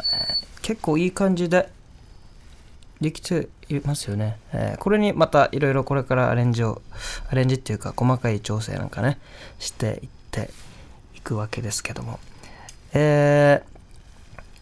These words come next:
ー、今、この歌聴いててふと思い出したんですけど、えー、今日三点一一ですね。えー、東日本の大震災からも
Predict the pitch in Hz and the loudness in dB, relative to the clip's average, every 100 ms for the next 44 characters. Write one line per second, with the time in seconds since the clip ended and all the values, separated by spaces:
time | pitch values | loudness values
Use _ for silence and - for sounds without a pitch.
0 | - - 165 160 165 151 139 117 - - | -20 -8 -2 2 4 4 4 2 -2 -4
1 | - - - - - - - - - - | -8 -10 -12 -16 -20 -20 -20 -20 -20 -20
2 | - - 131 127 120 113 113 110 - 101 | -12 -4 0 0 0 -2 -2 -4 -6 -6
3 | - - 175 147 123 113 - 110 107 - | -6 -2 2 4 4 2 -2 -2 -2 -4
4 | - 107 107 - - - - 123 123 127 | -6 -4 -2 -4 -8 -14 -6 -2 2 2
5 | 120 202 202 - - - - - - - | 2 4 4 4 -4 -20 -20 -20 -16 -8
6 | - 156 175 - 135 120 113 110 107 - | 0 2 2 0 0 2 0 -2 -4 -4
7 | 104 - 101 - - - - - - - | -6 -6 -8 -10 -16 -12 -8 -6 -8 -10
8 | - - - - - - 117 113 110 110 | -14 -16 -16 -16 -14 -4 -2 0 0 2
9 | 104 101 101 101 - 104 104 107 107 110 | 0 -2 -2 -4 -4 -4 -4 -6 -6 -6
10 | - - | -6 -8